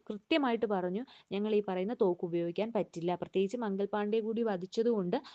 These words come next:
ഞങ്ങൾക്ക് ഒട്ടും തോക്ക് ഉപയോഗിക്കാൻ പറ്റില്ല എന്ന് അവര് വിശ്-, വിസമ്മതിച്ചു. അപ്പൊ അങ്ങനെ വിസമ്മതിച്ച എൺപത്തിയഞ്ച് പട്ടാളക്കാരെ അവരെന്ത് ചെയ്തു? ആ പത്ത് വർഷത്തേക്ക് ജയിലിൽ അടയ്ക്കാൻ വേണ്ടിയിട്ടുള്ള ഉത്തരവിട്ടു. പത്ത് വർഷത്തേക്ക് ജയിലിൽ അടയ്ക്കാനായിട്ട് തുടങ്ങി.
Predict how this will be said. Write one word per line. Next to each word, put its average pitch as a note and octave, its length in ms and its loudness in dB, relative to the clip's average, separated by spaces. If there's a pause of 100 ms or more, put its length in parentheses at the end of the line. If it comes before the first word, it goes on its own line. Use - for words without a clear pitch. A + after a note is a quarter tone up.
(120)
ഞങ്ങൾക്ക് G#3+ 320 0
ഒട്ടും G#3+ 280 4
തോക്ക് G#3+ 260 4
ഉപയോഗിക്കാൻ G3 460 2
പറ്റില്ല F#3+ 320 -2
എന്ന് G3 160 0
അവര് F#3 160 0
വിശ്-, F#3 280 -4
വിസമ്മതിച്ചു. F#3 600 -2
അപ്പൊ A#3 160 -2
അങ്ങനെ A#3 280 -2
വിസമ്മതിച്ച G#3 680 -2 (540)
എൺപത്തിയഞ്ച് A3+ 920 0 (140)
പട്ടാളക്കാരെ G3 680 0
അവരെന്ത് G3+ 420 2
ചെയ്തു? F#3+ 220 2 (280)
ആ F#3 140 -2
പത്ത് G3 340 0
വർഷത്തേക്ക് G3+ 600 2
ജയിലിൽ G3+ 400 4
അടയ്ക്കാൻ F3+ 380 -2
വേണ്ടിയിട്ടുള്ള E3+ 540 0 (140)
ഉത്തരവിട്ടു. F3+ 540 2 (280)
പത്ത് A3 260 0
വർഷത്തേക്ക് F#3 460 0
ജയിലിൽ G3 340 4
അടയ്ക്കാനായിട്ട് E3 520 -4
തുടങ്ങി. G3+ 300 2